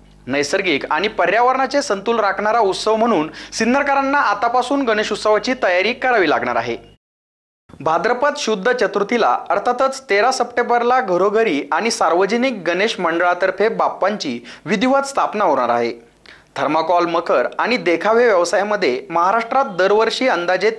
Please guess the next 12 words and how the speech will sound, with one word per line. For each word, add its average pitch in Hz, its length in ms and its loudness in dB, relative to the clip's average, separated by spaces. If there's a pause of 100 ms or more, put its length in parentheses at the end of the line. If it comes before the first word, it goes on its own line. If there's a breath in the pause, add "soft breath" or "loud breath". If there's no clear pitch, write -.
(120)
तीस 240 200 -2
कोटी 247 280 -2
रुपयांची 226 500 0
उलाढाल 135 400 2
होते. 120 380 -4 (580 soft breath)
मखर 147 320 0
व 170 200 4
थर्माकोलची 151 580 0
मंदिरे 147 500 0 (220 loud breath)
हाताने 262 400 0
बनवायची 175 440 0
असतात, 123 320 0